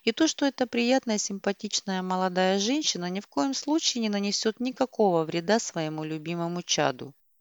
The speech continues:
Но, господа, я, обычный точный показатель, должен сообщить вам точные показатели,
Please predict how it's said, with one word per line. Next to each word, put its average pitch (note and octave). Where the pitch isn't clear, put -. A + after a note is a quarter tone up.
Но, F#3+
господа, G3
я, A3+
обычный G3+
точный G#3
показатель, F#3
должен A#3
сообщить A3
вам G3
точные G#3+
показатели, D#3